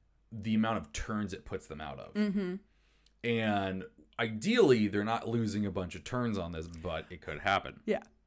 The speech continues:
Speaker 1: Um, but it could also happen for the bad stuff. So for two and three, for the, the, the flow of this,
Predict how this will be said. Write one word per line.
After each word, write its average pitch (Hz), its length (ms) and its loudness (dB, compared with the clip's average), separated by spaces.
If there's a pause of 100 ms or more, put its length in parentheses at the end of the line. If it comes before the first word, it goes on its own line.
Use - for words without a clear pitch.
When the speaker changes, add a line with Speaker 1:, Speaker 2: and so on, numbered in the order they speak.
(640)
Speaker 1:
Um, 95 580 2 (500)
but 120 180 0
it 123 160 6
could 143 80 0
also 147 260 0
happen 110 240 0
for 101 120 -10
the 90 40 -10
bad 131 260 4
stuff. - 200 -6 (340)
So 104 640 4 (1040)
for 107 480 2
two 180 340 0
and 165 160 2
three, 127 500 -2
for 110 200 -4
the, 98 280 -2
the, 98 420 0
the 92 260 0 (720)
flow 135 560 2
of 90 140 4
this, 78 540 -4